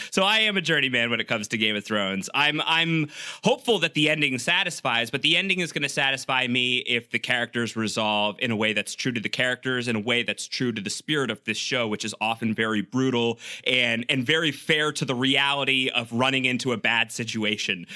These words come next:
You know, just because you're a hero doesn't mean you escape a bad situation with your life intact if you've walked into it. I'm hoping we get some of those Red Wedding level moments coming into the final season. But who sits on the Iron Throne, it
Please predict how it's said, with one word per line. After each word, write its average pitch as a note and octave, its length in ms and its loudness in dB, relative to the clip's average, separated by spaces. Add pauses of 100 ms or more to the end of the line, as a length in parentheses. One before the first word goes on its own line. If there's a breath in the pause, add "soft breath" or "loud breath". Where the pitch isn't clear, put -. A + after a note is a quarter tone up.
(120 loud breath)
You C3+ 120 0
know, A#2 100 -2
just B2+ 260 -2
because B2 360 0
you're A2+ 240 -2
a G#2+ 80 0
hero A2+ 480 0 (220 loud breath)
doesn't C#3+ 340 0
mean C3 200 2
you B2 100 2
escape A#2 400 -2
a A2+ 60 -4
bad A2 340 2
situation G#2+ 500 0
with G#2 100 -2
your G#2+ 120 -2
life G#2 260 -2
intact G#2 380 -2
if G#2 120 -8
you've A2 160 -4
walked G2+ 320 -4
into G2+ 320 -4
it. G2 140 -2 (180 loud breath)
I'm A#2 140 0
hoping A#2 320 0
we A2+ 100 0
get A2 220 -2
some A2+ 140 0
of G#2+ 80 0
those G#2 160 -4
Red G#2 200 0
Wedding G#2 380 -2
level G#2 260 -2
moments G2+ 400 0
coming G2+ 260 -2
into G2 200 -4
the G#2 80 -4
final G2+ 320 -2
season. G2+ 400 -4 (300 loud breath)
But B2 240 0 (360 loud breath)
who D#3 140 4
sits D#3+ 300 0
on C#3+ 180 0
the C3 140 4
Iron B2+ 300 2
Throne, D#3+ 520 0 (120)
it D#3 140 2